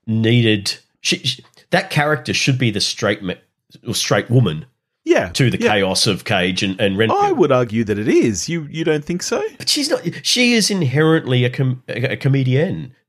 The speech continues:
Speaker 1: Everything, e-, e-, even when she's being serious, it's sort of comedic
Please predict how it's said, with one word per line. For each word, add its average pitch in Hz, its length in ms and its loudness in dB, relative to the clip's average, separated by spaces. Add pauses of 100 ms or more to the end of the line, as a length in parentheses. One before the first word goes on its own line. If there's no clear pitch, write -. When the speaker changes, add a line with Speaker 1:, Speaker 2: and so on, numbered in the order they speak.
(100)
Speaker 1:
Everything, 160 460 2
e-, 139 200 -2
e-, 117 200 -6
even 185 280 2
when 147 120 4
she's 127 180 -2
being 127 220 2
serious, 151 640 0 (440)
it's - 480 0 (1000)
sort - 360 2
of - 140 -2
comedic 104 720 0